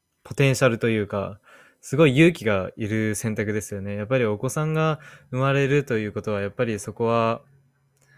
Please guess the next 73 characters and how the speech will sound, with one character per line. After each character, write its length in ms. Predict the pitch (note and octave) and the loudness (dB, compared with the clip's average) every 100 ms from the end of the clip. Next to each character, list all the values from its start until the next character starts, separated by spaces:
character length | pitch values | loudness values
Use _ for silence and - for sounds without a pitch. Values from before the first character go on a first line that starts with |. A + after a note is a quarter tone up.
| _ _ | _ _
ま 60 | A#2 | -6
あ、 40 | |
何 240 | A2+ D3 C#3+ | -2 0 0
か 120 | D3 | -2
し 140 | - | 0
ら 260 | C#3 C#3 C3+ | 2 2 0
お、 120 | A#2+ - - - _ _ _ _ A#2 | -6 -12 -20 -20 _ _ _ _ -14
何 220 | G#2+ A#2 | -10 -4
か 100 | B2+ | -4
し 120 | - | 0
ら 100 | B2+ | -2
と 100 | A2+ | -2
い 40 | |
う 40 | G2+ | -4
か、 180 | G2+ G2+ | -4 -4
お 80 | |
金 180 | G2+ A#2 | -4 -2
は 140 | A#2+ A2+ | -2 -4
確 180 | A2 | -8
実 240 | A2+ A2 A#2 | -10 -10 -10
に 60 | |
必 200 | A2 - | -10 -6
要 140 | A#2 A2+ | -2 -2
に 220 | A2 A2 - | -4 -10 -16
こ 100 | - | -10
れ 80 | A2 | -8
か 100 | A#2+ | -4
ら 60 | A2 | -6
も 100 | G2+ | -6
な 100 | G#2 | -8
っ 40 | |
て 160 | - G2 | -10 -14
い 60 | |
き 120 | - F#2+ | -14 -16
ま 140 | G2 | -16
す 80 | - | -16
し、 360 | - G#2+ G2+ - - - - | -12 -10 -10 -14 -20 -20 -8
そ 120 | C#3 | -4
う 20 | |
い 20 | |
っ 20 | C#3 | 0
た 100 | C3+ | 0
こ 100 | C3 | 0
と 140 | A#2+ | 0
を 40 | G#2+ | -2
考 220 | A2 A#2 | -4 -4
え 80 | A2 | -4
る 80 | G#2 | -4
と、 100 | A2+ | -6
や 60 | |
っ 20 | |
ぱ 120 | G#2+ A#2 | -2 0
り 60 | |
安 180 | G#2+ A2 | 0 -2
定 200 | A2 G#2+ | -4 -4
し 120 | - | -4
た 300 | G#2+ G#2 G#2 - _ | -4 -2 -4 -10 _
職 260 | - G#2 G#2 | -18 -12 -4
業 180 | G#2 G2 | -4 -4
で 100 | G2 | -6
あ 40 | |
っ 80 | - | -8
た 140 | - | -6
り、 320 | A#2 A#2+ F#2+ _ _ _ _ - | -2 -2 -6 _ _ _ _ -6
ま 200 | G2+ F#2 | -6 -6
あ、 40 | |
チ 120 | - | -6
ャ 40 | C3 | 2
レ 140 | D#3+ | 2
ン 80 | C#3 | 2
ジ 80 | G2+ | -4
す 180 | - A2 | -6 -4
る 260 | A#2 B2 | -2 -4